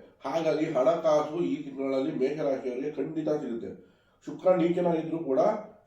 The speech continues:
ಶನಿಯ ದೃಷ್ಟಿ ಬಿದ್ದಾಗ ನಿಮ್ಮ ಕೆಲಸ ಕಾರ್ಯಗಳಿಂದ ಹಣ ಲಾಭವಾಗುತ್ತೆ.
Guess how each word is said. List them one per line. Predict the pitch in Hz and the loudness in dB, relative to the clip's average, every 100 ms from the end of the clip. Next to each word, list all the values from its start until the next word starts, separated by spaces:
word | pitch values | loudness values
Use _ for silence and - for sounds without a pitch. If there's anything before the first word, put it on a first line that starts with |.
| - | -2
ಶನಿಯ | 147 175 180 | 0 2 0
ದೃಷ್ಟಿ | 151 147 - 170 | -2 -6 -4 -2
ಬಿದ್ದಾಗ | 151 139 135 160 156 | 0 4 6 4 2
ನಿಮ್ಮ | 151 147 139 - - - | 0 0 -2 -6 -12 -8
ಕೆಲಸ | 151 175 | -6 -4
ಕಾರ್ಯಗಳಿಂದ | 185 160 151 139 135 127 160 196 | 2 4 4 2 0 0 2 2
ಹಣ | 131 | 2
ಲಾಭವಾಗುತ್ತೆ. | 113 117 117 123 123 120 110 101 98 - 117 110 - | 0 0 2 2 4 2 2 0 -6 -2 0 0 -2